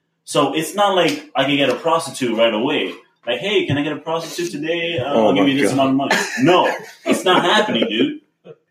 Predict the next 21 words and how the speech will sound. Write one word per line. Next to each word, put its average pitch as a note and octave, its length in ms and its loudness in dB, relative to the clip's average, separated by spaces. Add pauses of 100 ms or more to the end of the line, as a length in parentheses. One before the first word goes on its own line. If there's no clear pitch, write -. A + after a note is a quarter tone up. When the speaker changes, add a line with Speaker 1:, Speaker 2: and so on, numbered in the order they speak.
(1120)
Speaker 1:
It's D#3 220 2
a G3 180 6
fucking, F#3 420 0
you - 200 2
have - 180 -2
to D#3+ 100 -2
bring F3 260 -2
in F3+ 160 -4
your B2+ 180 -2
papers. B2 540 -6
You C#3 160 -4
just D3 400 -6
went D3 240 -6
to - 80 -12
the C#3+ 140 -8
fucking C3+ 320 -6
doctor C#3+ 420 -2
last B2+ 380 -4
week D3 240 -6
or B2 80 -6
something. C#3 480 -10